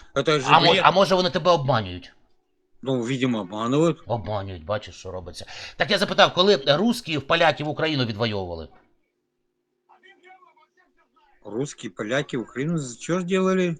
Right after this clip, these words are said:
Speaker 2: Ну, ти кажеш, що русські відвоювали в поляків Україну.
Speaker 1: Но полякам дали и
Speaker 2: Де?
Speaker 1: завоевали
Speaker 2: Де саме?
Speaker 1: территории.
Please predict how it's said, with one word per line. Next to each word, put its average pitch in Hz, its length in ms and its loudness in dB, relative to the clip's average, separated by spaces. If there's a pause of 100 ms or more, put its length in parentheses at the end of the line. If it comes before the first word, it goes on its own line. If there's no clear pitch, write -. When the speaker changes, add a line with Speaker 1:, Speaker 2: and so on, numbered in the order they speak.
(140)
Speaker 2:
Ну, 139 100 -6
ти 160 100 -2
кажеш, 147 360 2 (160)
що 139 300 -2
русські 151 420 -2
відвоювали 135 640 6 (320)
в 120 120 -16
поляків 156 440 2
Україну. 131 500 -2 (880)
Speaker 1:
Но 151 420 2 (260)
полякам 170 500 0 (560)
дали 196 160 0
и 127 280 -2
Speaker 2:
Де? 104 60 -6
Speaker 1:
завоевали 151 640 6
Speaker 2:
Де 180 160 6
саме? 131 200 4
Speaker 1:
территории. 123 460 0